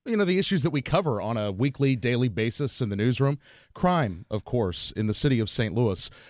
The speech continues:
from multiple perspectives. From the, um, you know, the people who live in the city, they have this stuff happen on their streets all the time. Their kids are walking through it to go to school.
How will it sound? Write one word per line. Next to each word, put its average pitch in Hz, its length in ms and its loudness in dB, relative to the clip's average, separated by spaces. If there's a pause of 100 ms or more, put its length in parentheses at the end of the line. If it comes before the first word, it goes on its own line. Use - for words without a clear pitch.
(100)
from 170 160 4
multiple 233 440 0
perspectives. - 840 -2
From 156 360 2
the, 139 260 4
um, 117 280 2
you 151 120 0
know, 151 80 2 (100)
the 113 160 -4
people 170 280 2
who 160 60 4
live 175 280 2
in 214 80 -2
the 190 100 -2
city, 160 380 2
they 120 340 2 (300)
have 160 180 2
this - 400 0
stuff - 280 0
happen 170 340 2
on 151 100 2
their 110 140 0
streets - 580 -2
all 160 160 4
the 151 80 0
time. 151 460 2
Their 113 160 0
kids 185 500 0
are 120 160 4 (300)
walking 156 340 2
through 156 200 2
it - 100 -2
to 147 80 0
go 131 140 4
to 104 80 -2
school. 165 680 2